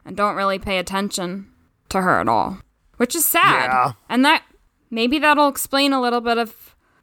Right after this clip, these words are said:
Speaker 1: maybe why Brooke acts the way she does or some of her insecurities.
Speaker 2: It's like she always wants, like, attention.
Speaker 1: Yeah, 'cause she's not, she's not getting it.
Speaker 2: She's not getting it at home.
Speaker 1: So you're starting to see Brooke as vulnerable.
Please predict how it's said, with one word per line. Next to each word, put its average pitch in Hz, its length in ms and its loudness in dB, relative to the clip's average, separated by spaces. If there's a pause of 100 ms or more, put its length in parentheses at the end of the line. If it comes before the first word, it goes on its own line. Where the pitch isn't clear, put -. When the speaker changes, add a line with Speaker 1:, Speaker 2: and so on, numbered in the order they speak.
Speaker 1:
maybe 226 220 -2
why 220 300 4
Brooke 220 280 0
acts 202 400 0
the 214 80 -2
way 214 140 0
she 220 180 -6
does 214 600 2
or 190 160 -2
some 226 180 -4
of 214 120 -2
her 220 140 0
insecurities. 208 1400 -4 (420)
Speaker 2:
It's 185 120 4
like 196 120 2
she 202 120 2
always 165 300 6
wants, 139 380 2
like, 117 400 -4 (260)
attention. 127 760 -2 (340)
Speaker 1:
Yeah, 202 260 -2 (260)
'cause 202 140 -10
she's 208 160 -6
not, 220 180 2 (320)
she's - 160 -16
not 226 160 -6
getting 202 280 2
it. 117 80 -4
Speaker 2:
She's 131 180 -4
not 175 220 4
getting 135 240 0
it 113 40 -4
at 120 120 -4
home. 123 400 -4 (180)
Speaker 1:
So - 140 -4
you're 294 120 4
starting 381 420 0
to 349 80 0
see 302 360 0
Brooke 254 420 -2 (100)
as 226 640 0
vulnerable. 196 880 -2